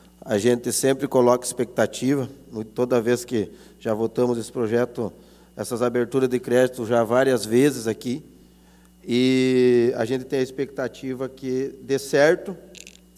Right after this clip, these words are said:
e que se conclua, então, essa obra que é de extrema importância. A gente sabe que tem muitas mães, muitos pais, muitos, muitas famílias com crianças que gostariam de colocar na creche.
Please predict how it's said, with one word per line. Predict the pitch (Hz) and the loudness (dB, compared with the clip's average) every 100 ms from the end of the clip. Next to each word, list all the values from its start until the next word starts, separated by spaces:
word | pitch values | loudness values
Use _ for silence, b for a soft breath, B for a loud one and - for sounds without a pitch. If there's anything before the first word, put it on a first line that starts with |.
| - | -10
e | - 139 | -6 -4
que | 156 | -4
se | 135 156 | -4 -4
conclua, | 165 160 139 139 147 135 | -2 -2 -2 -2 0 -2
então, | 123 127 | -2 -2
essa | 127 131 | -2 0
obra | 113 113 131 123 | 2 2 0 -2
que | 131 | -2
é | |
de | 127 | -4
extrema | 127 - 123 135 | -6 -2 0 0
importância. | 127 120 104 117 123 127 - B B B B | -2 -6 -6 -2 -2 -4 -14 B B B B
A | - | -12
gente | 113 | -4
sabe | 135 123 127 | 0 0 0
que | |
tem | 120 123 | -4 -4
muitas | 120 135 127 113 | -2 -4 -6 -6
mães, | 120 120 131 131 | -2 0 0 -2
muitos | 131 123 131 - | -8 -12 -12 -16
pais, | - 123 127 | -6 -2 -2
muitos, | 117 127 127 123 - b b 123 | -4 -10 -10 -18 -20 b b -10
muitas | 127 135 - | -8 -8 -6
famílias | 123 117 135 127 | -4 -2 -2 -4
com | 131 113 | -6 -6
crianças | 131 120 131 131 | 2 4 2 0
que | 135 | -8
gostariam | 120 110 127 120 139 139 | -6 -6 -4 -2 -2 -4
de | 127 | -6
colocar | 143 123 117 127 127 - - - - _ - | -4 -4 0 2 2 -2 -20 -20 -20 _ -8
na | 117 117 | -6 -2
creche. | 127 123 151 - | 2 2 0 -8